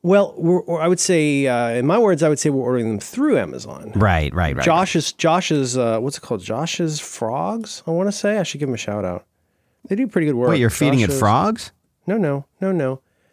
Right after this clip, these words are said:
Speaker 1: Josh's Frogs. Um, Josh's Frogs. Oh boy, this is quite a website. Whoa. This, boy, remember the heyday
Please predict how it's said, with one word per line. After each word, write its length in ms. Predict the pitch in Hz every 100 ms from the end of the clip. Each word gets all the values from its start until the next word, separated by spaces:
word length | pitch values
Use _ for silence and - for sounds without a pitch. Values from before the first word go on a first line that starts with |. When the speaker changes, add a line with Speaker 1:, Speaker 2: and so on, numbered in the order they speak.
| _ _
Speaker 1:
Josh's 760 | 190 208 247 262 240 220 202 - _
Frogs. 760 | - - 135 101 76 78 - - _ _ _ _ _ _ _ _ _ _ _ _ _ _ -
Um, 440 | 135 127 123 120
Josh's 320 | 123 170 160
Frogs. 680 | - 208 202 123 120 135 -
Oh 240 | - 185 165
boy, 560 | 110 160 170 139 113
this 400 | 92 117 175 180
is 240 | 147 110 -
quite 580 | - - 175 175 160 - _ _ -
a 60 | 139
website. 720 | 139 147 139 - 117 95 65 - _ _ _
Whoa. 800 | - 180 190 180 160 135 123 107 - _ _ -
This, 440 | 160 180 - - - _ _ _ -
boy, 240 | 165 165 156
remember 420 | 151 185 233 226
the 120 | 180
heyday 640 | 131 127 131 127 123 131